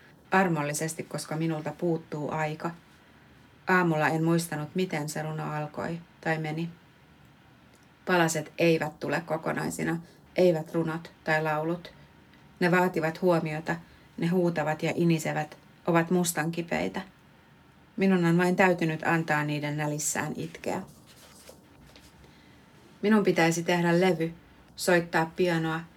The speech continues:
selvittää missä olen, tehdä suunnitelma, etsiä käsiini Aila Meriluoto ja Märtä Tikkanen ennen kuin on liian myöhäistä ja kysyä heiltä neuvoa. Pitäisi kirjoittaa kirja, ideoita pöllyää.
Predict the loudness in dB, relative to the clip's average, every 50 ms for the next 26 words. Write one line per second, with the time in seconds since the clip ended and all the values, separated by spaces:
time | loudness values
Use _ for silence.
0 | -20 -20 -20 -12 -4 -2 0 2 2 2 0 -2 -2 -2 -2 0 0 0 0 -2
1 | -2 -4 -4 -2 -2 0 0 0 -2 -4 -6 -8 -10 -18 -20 -20 -20 -20 -16 -8
2 | -4 -2 -2 0 0 -2 -4 -2 0 0 2 2 0 0 0 -2 -2 -2 -4 -4
3 | -6 -8 -14 -20 -20 -12 _ -4 -4 -2 0 0 0 0 0 0 0 0 0 0
4 | -2 -2 -2 0 2 4 4 4 2 2 2 2 2 2 0 0 -2 -2 -2 -2
5 | 0 0 2 2 2 0 0 -2 -6 -6 -4 -4 -4 -4 -4 -6 -4 -4 -4 -4
6 | -6 -6 -6 -4 -2 0 0 0 -2 -4 -4 -4 -4 -4 -4 -4 -4 -4 -4 -4
7 | -6 -6 -6 -6 -4 -4 -4 -6 -6 -8 -10 -12 -14 -14 -16 -16 -20 -20 -20 -20
8 | -20 -20 -14 -8 -8 -6 -2 -2 -2 0 0 0 0 0 0 0 0 -2 -2 -4
9 | -4 -4 -4 -4 -6 -6 -6 -6 -6 -6 -8 -12 -20 -20 -20 -20 -20 -20 -20 -20
10 | -20 -20 -20 _ _ -6 -4 0 0 2 2 0 0 2 2 2 2 2 0 0
11 | 0 0 -2 -2 -2 -2 -4 -2 -2 -2 -2 -4 -6 -8 -10 -10 -12 -18 -20 -20
12 | -20 -20 -20 -20 -20 _ _ 0 0 2 4 4 2 2 2 0 -2 -4 -2 -2
13 | -2 -2 -2 -4 -4 -4 -2 -2 -2 -4 -6